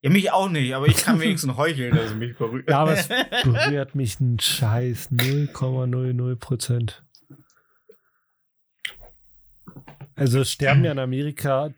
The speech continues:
Speaker 2: trotzdem täglich noch mehr Leute an Waffengewalt. Da ist so ein Amoklauf auch nur ein Tropfen auf dem heißen Stein.
Speaker 1: Das stimmt.
Speaker 2: Ja.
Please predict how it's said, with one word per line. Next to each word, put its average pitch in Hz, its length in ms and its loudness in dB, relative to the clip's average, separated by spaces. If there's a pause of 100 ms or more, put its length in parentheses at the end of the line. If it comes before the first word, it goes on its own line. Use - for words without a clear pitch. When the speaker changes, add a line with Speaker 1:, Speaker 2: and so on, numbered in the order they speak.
Speaker 2:
trotzdem 143 640 0
täglich 117 380 -4
noch 127 280 -2
mehr 120 200 -2
Leute 117 240 -4
an 113 160 -4
Waffengewalt. 113 580 -2
Da 117 100 -2
ist 110 100 -4
so 127 80 0
ein 123 40 -4
Amoklauf 127 560 -2
auch 151 220 -4
nur 120 300 0
ein 120 140 -2
Tropfen - 360 -2
auf 117 100 -2
dem 117 80 -4
heißen 117 300 -2
Stein. 120 400 -2 (1400)
Speaker 1:
Das 123 340 -2
stimmt. - 400 -6
Speaker 2:
Ja. 117 180 6